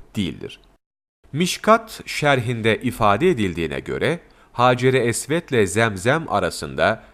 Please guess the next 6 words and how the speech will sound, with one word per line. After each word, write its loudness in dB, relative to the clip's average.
yetmiş -4
peygamberin 0
kabri 0
vardır. -8
Kırk 0
üç. -6